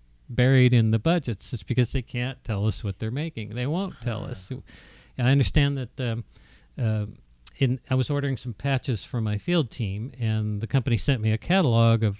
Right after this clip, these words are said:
Speaker 1: other patches that were out, and it had all the military insignia in it. And the last one in the line of Air Force commands is the U S Space Command.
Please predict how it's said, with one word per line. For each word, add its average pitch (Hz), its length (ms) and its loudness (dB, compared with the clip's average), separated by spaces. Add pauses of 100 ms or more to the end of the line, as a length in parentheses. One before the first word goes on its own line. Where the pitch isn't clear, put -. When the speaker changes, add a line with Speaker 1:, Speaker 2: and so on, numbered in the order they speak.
Speaker 1:
other 113 220 2
patches 156 400 0
that 123 100 -6
were 104 140 0
out, 101 240 0 (480)
and 127 160 6
it 110 60 4
had 131 180 6
all 117 180 4
the 110 120 -2
military 131 440 2
insignia 127 480 -2
in 120 160 -8
it. 143 140 -14 (500)
And 131 200 4
the 127 80 6
last 151 420 4
one 147 220 0
in 139 100 0
the 135 80 2
line 135 300 6
of 123 100 0
Air 151 160 2
Force 131 320 2
commands 113 520 2
is 127 140 0
the 160 80 4
U 127 240 4
S 117 140 4
Space - 400 -4
Command. 123 580 -2